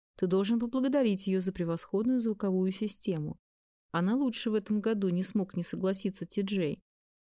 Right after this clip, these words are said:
И её работа ещё не закончена, добавила Мелисса. Мы завтра уже будем отдыхать,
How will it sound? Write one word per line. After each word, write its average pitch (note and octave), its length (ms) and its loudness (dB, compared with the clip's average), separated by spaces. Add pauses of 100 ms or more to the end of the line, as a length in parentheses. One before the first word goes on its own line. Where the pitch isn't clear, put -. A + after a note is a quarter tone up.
(220)
И F#3 60 0
её F3+ 260 2
работа A3 380 2
ещё E3+ 220 0
не A3 140 4
закончена, G#3 640 0
добавила D#3+ 440 -2
Мелисса. E3+ 560 -4 (400)
Мы F#3 100 2
завтра F#3+ 320 2
уже F3+ 220 0
будем F#3 320 0
отдыхать, G3 600 0